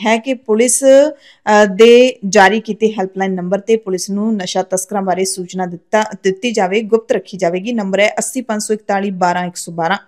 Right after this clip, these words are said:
ਪੁਲਿਸ ਭਾਵੇਂ ਆਪਣੇ ਪੱਧਰ ਤੇ ਕੋਸ਼ਿਸ਼ਾਂ ਕਰਨ ਦਾ ਦਾਅਵਾ ਕਰਦੀ ਹੈ, ਪਰ ਪੰਜਾਬ ਦੇ ਨੌਜਵਾਨਾਂ ਦੀਆਂ ਨਸਾਂ ਦੇ ਵਿੱਚ ਹਾਲੇ ਵੀ ਚਿੱਟਾ ਦੌੜਦਾ ਹੈ। ਕਪੂਰਥਲਾ ਤੋਂ ਲੂ ਕੰਡੇ ਖੜੇ ਕਰਨ ਵਾਲੀ ਖਬਰ ਹੈ, ਜਦੋਂ ਇੱਕ ਵੀਡੀਓ ਇੱਥੋਂ ਵਾਇਰਲ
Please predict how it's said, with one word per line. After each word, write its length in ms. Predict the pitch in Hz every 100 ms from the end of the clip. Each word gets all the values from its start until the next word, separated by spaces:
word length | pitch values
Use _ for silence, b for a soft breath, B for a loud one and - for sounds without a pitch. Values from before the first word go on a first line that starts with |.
| _ -
ਪੁਲਿਸ 300 | 269 - 302
ਭਾਵੇਂ 220 | 294 277
ਆਪਣੇ 220 | 226 240
ਪੱਧਰ 320 | 233 202 226
ਤੇ 140 | 233 247
ਕੋਸ਼ਿਸ਼ਾਂ 500 | 214 208 220 214 208
ਕਰਨ 260 | 202 190
ਦਾ 80 | 190
ਦਾਅਵਾ 320 | 180 190 247
ਕਰਦੀ 420 | 254 240 202 226
ਹੈ, 60 | 254
ਪਰ 340 | 254 196 214
ਪੰਜਾਬ 520 | 214 208 190 185 180 180
ਦੇ 120 | 202
ਨੌਜਵਾਨਾਂ 520 | 185 180 180 180 185
ਦੀਆਂ 180 | 190 185
ਨਸਾਂ 420 | 175 185 - 262
ਦੇ 100 | 240
ਵਿੱਚ 240 | 175 - 185
ਹਾਲੇ 180 | 196 226
ਵੀ 100 | 233
ਚਿੱਟਾ 420 | 202 - 185 185
ਦੌੜਦਾ 480 | 180 165 165 175 185
ਹੈ। 220 | 226 B B B B
ਕਪੂਰਥਲਾ 720 | - - 277 262 277 262 262
ਤੋਂ 460 | 269 247 247 254 294 b b 220
ਲੂ 280 | 220 277
ਕੰਡੇ 340 | 294 294 277 285
ਖੜੇ 320 | - 208 226
ਕਰਨ 260 | 220 185 185
ਵਾਲੀ 200 | 185 190
ਖਬਰ 340 | - 175 185
ਹੈ, 80 | 196
ਜਦੋਂ 280 | 185 180 185
ਇੱਕ 200 | 190 190
ਵੀਡੀਓ 500 | 196 175 202 247 285
ਇੱਥੋਂ 260 | 240 - 185
ਵਾਇਰਲ 280 | 175 180